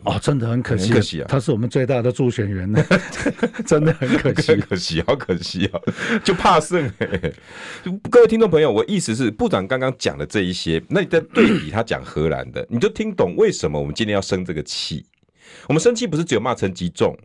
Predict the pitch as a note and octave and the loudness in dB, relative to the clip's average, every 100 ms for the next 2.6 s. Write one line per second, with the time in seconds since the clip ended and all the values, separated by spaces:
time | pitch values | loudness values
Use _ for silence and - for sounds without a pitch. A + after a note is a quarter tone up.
0 | _ - F3 F#3 C3 D3 C#3 B2+ F2+ E2+ | _ -4 0 0 0 0 0 0 0 0
1 | E2+ F#2+ F#2 G2 C#3+ F3+ C#3 A#2 C3+ A#2+ | 0 -2 -2 -4 -2 0 0 2 2 0
2 | G#2+ - C3+ - G2+ D2+ | -2 -6 -16 -8 -6 -6